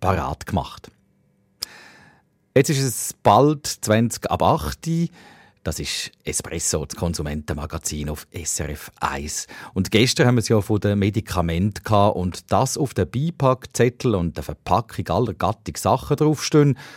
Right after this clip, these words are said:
aber etwas nicht, nämlich von wo die Pillen und Pülverli herkommen. Und wir haben Sie daheim gefragt, braucht's so eine Deklaration oder bringt das gar nichts? Ja klar,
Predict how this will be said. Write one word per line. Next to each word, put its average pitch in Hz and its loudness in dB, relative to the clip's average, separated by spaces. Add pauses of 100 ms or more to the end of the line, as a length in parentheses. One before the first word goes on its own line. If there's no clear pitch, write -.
(120)
aber - 2
etwas 120 2
nicht, 135 4 (460)
nämlich 110 4 (120)
von 101 0
wo 123 2 (160)
die 92 2
Pillen 98 0
und 90 -8
Pülverli 78 -4
herkommen. 80 -2 (600)
Und 151 0
wir 156 6
haben 151 2
Sie 160 0
daheim 123 2
gefragt, - 0 (100)
braucht's - 0
so 107 -2
eine 90 2
Deklaration 110 0
oder 87 -4 (420)
bringt 87 -6
das - 0
gar 80 -2
nichts? 73 -6 (500)
Ja 92 4
klar, 117 4